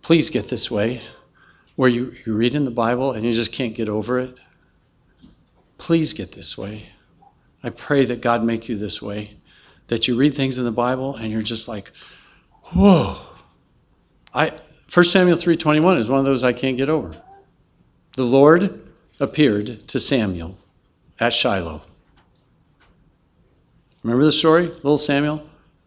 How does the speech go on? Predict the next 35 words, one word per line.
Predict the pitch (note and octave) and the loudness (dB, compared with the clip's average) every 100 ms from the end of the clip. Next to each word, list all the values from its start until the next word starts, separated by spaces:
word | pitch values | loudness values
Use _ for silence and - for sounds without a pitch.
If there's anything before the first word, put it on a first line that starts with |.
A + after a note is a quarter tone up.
| _ | _
And | A#2+ | -4
the | A#2 | -2
Lord | A2+ B2 B2+ B2+ - - _ _ _ _ _ _ _ _ _ _ _ _ _ _ _ _ _ | 2 4 2 0 -16 -20 _ _ _ _ _ _ _ _ _ _ _ _ _ _ _ _ _
went | - A#2 | -4 -2
to | D3 | -2
Eli | B2 A#2 A#2+ | 0 2 2
three | B2 B2+ | 0 -4
times, | A#2 A#2+ A#2+ A#2 | -4 -4 -4 -4
and | A2+ | -2
then | A2+ | -2
he | A2+ | -2
says, | - A#2+ G#2 - - - A#2+ | -2 -2 -4 -10 -14 -16 -6
"I'm | A2+ A2 | -2 0
here, | B2+ A2 - | 0 -2 -4
Lord, | C3 B2 | 0 0
it's | A2+ - | 0 -2
you. | D3 C3 F#2 - - - | 0 0 -2 -10 -12 -8
I'm | G#2+ A2+ | -4 -2
listening." | C3 C3 A2+ F2+ - _ _ _ _ _ _ _ _ _ _ _ _ _ _ _ | -2 -4 -8 -10 -16 _ _ _ _ _ _ _ _ _ _ _ _ _ _ _
So | - B2+ | -8 -6
at | A#2+ | 4
the | D3+ | 6
end | G#3 | 6
of | B2 | 6
that | A2 G2 - _ _ _ _ _ | 0 -4 -12 _ _ _ _ _
section, | - - A#2 - G2+ A2+ - - _ _ _ _ _ _ | -4 0 0 -2 -6 -10 -16 -20 _ _ _ _ _ _
he | - | -10
says, | G#2+ C3+ A2+ | -2 0 0
The | |
Lord | G#2+ A#2 D#3 | 0 4 6
appeared | F#3 - C#3+ B2 A#2+ A#2+ - | 4 2 2 2 -2 -12 -10
to | G#2+ | -4
Samuel | - B2 A#2 A#2 A2+ A2+ _ _ - | 0 2 2 0 -4 -12 _ _ -6
at | B2+ | -4
Shiloh. | - A#2 G2 F2 | -2 -4 -6 -10